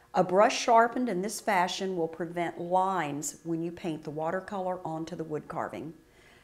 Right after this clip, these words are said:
Obviously, the next step is I take these brushes,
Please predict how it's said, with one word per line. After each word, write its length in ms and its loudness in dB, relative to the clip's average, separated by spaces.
Obviously, 480 2
the 120 -2
next 260 -2
step 420 -2
is 140 -8
I 120 -6
take 280 -10
these 160 -10
brushes, 640 -4